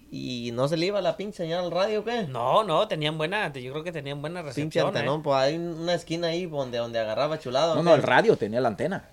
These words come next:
Speaker 2: El radio tenía su antenita de esas de plástico, no, pues aluminio, ¿qué
Speaker 1: Aluminio,
Speaker 2: sería,
Speaker 1: ¿qué?
Speaker 2: eh?
Speaker 3: De,
Speaker 1: Sí,
Speaker 3: de
Speaker 1: sí,
Speaker 3: fierro.
Speaker 1: se extendían las güeyes, ¿no?
Speaker 3: Cromada, sí.
Speaker 2: Y
Speaker 3: No,
Speaker 2: le-
Speaker 3: no, porque la tele de, la tele de arriba salías a moverla,
Speaker 1: No, a mí me
Speaker 3: pero
Speaker 1: tocó.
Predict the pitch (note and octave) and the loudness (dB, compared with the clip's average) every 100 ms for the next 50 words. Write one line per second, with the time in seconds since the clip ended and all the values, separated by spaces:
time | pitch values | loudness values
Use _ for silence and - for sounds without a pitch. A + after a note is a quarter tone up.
0 | - D3 C#3 D#3+ A#3 E3+ F3 A3 F#3 D3+ | -4 -4 2 4 4 2 0 0 -2 -4
1 | D#3+ A3+ G#3 D3+ D#3+ G3+ F3 D3 B2+ A#2+ | 0 2 4 2 0 -2 -2 -4 -4 -8
2 | - B2 C#3+ D3 B3 C#4+ E3+ C#3 C3+ D#3+ | -12 -16 -8 -4 -4 -4 -4 -4 -4 -6
3 | A#3 A#2+ A2 G#2 C#3 D#3+ C#3+ C#3 A2+ A2 | -4 -4 -2 -2 0 0 0 0 0 0
4 | A2 - A#2+ F#3+ C3+ - A#2 B2 E3 D#3+ | -2 2 2 4 4 2 -2 -2 -2 -2
5 | C#3+ G3 E3 C#3 B2 C3 E3 A#2+ - - | -2 0 4 4 6 4 4 0 -8 -20
6 | - C#2+ E2+ C3+ G3+ - _ D3 D3 A#3 | -18 -12 -6 -4 -4 -10 _ -2 6 10
7 | F#3+ D3 C#3 A#2 - G3 D#4 B3+ D3+ A2+ | 10 8 4 2 4 4 6 4 4 2
8 | - A3+ D#4 A3+ D3+ G3 G#3 C#3+ E3+ G3 | 2 2 4 6 6 4 2 2 0 -2
9 | C#3+ G#2 G2 G#2+ F#2+ E3 D#3 - C#3 F3 | -2 -2 -2 -6 0 2 2 0 -2 0
10 | F#3 F#3+ B2 C#3 F3+ C3+ | 0 0 0 2 2 0